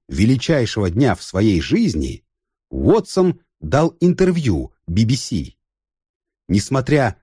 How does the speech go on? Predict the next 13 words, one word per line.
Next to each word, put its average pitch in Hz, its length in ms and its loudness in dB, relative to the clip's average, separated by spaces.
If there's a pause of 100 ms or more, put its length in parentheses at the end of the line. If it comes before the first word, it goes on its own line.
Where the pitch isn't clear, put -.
(160)
на 98 100 0
минувшие 131 580 2
десятилетия 110 960 -2 (340)
и 156 300 2 (220)
полученные 120 680 2
лавры, 92 600 -2 (580)
он 151 220 4
вспоминал 147 640 0
его 175 320 4
так, - 460 -6
словно 127 540 0
это 202 260 2
было 117 500 2